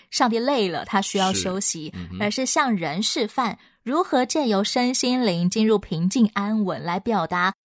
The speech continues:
Speaker 1: 我们是可以信靠上帝的。那么，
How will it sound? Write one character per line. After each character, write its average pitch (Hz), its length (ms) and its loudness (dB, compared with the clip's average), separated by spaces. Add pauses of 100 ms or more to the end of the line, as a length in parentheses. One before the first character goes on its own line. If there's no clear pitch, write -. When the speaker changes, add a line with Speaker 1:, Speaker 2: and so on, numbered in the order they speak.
(120)
Speaker 1:
我 240 100 0
们 185 140 0
是 226 120 -2
可 190 280 -4
以 202 180 -2
信 240 300 0
靠 202 260 0
上 175 320 -2
帝 185 160 -2
的。 - 220 -4 (340)
那 370 220 0
么， 269 400 2